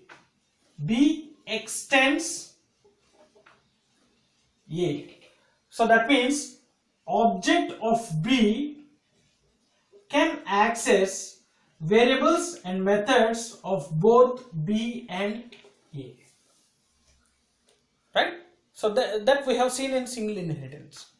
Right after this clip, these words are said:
So if B is a derived class from the base class A,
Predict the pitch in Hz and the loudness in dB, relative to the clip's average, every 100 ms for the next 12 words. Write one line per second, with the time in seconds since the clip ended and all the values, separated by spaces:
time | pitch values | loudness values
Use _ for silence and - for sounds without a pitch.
0 | _ _ _ _ _ - 214 202 208 - | _ _ _ _ _ 0 4 4 2 -2
1 | - _ - 233 175 165 269 320 330 - | -20 _ -8 -6 -4 -2 4 4 4 -2
2 | 254 233 226 202 214 294 311 294 226 196 | -4 2 4 6 4 4 2 0 -2 -2
3 | 196 214 - - _ _ - 247 254 214 | -2 -4 -10 -16 _ _ -4 -2 2 4
4 | 202 208 208 160 143 151 - - 175 185 | 8 6 4 -6 -4 -4 -8 -12 -4 -2
5 | 147 - - | -2 -4 -12